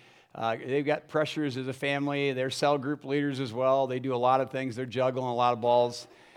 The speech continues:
And just, I know they're not named, but our youth leaders, there's just, I can't, we can't put a price tag on the value of our youth leaders.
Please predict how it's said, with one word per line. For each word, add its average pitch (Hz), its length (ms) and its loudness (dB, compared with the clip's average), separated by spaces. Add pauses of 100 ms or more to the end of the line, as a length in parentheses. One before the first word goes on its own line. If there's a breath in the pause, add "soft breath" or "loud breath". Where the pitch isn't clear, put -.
(160 loud breath)
And 131 180 -2
just, 156 320 0
I 127 100 0
know 143 140 2
they're 135 120 0
not 135 340 0
named, 131 640 -4
but 117 120 -2
our 110 120 0
youth 120 300 -6
leaders, 117 400 -8
there's 120 400 -8 (120)
just, 120 360 -14
I 107 140 -4
can't, 120 240 -10 (840)
we 110 120 -10
can't 120 220 -4
put 104 160 -10
a - 20 -16
price 113 280 -4
tag 98 280 0
on 92 140 -12
the 87 60 -16
value 98 280 -8
of 87 80 -12
our 87 100 -10
youth 92 240 -14
leaders. 92 400 -16